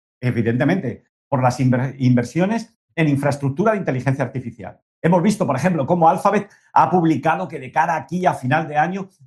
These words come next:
va a inver-, va a invertir en activos fijos doscientos cinco mil millones. Y cuando cogemos los siete magníficos,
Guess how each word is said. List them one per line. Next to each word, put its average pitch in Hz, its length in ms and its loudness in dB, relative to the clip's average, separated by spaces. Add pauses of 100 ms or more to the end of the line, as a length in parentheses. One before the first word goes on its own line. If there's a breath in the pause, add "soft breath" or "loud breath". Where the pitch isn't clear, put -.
va 156 60 4
a - 20 -4
inver-, 156 340 -2
va 147 60 4
a 156 80 0
invertir 151 400 -6
en 185 80 -10
activos 151 380 -4
fijos 190 360 -4 (200)
doscientos 160 720 0 (500)
cinco 151 360 4
mil 160 180 6
millones. 113 540 2 (360)
Y 135 120 -2
cuando 131 260 4
cogemos 135 500 2 (160)
los 120 200 2
siete 180 240 2
magníficos, 170 640 2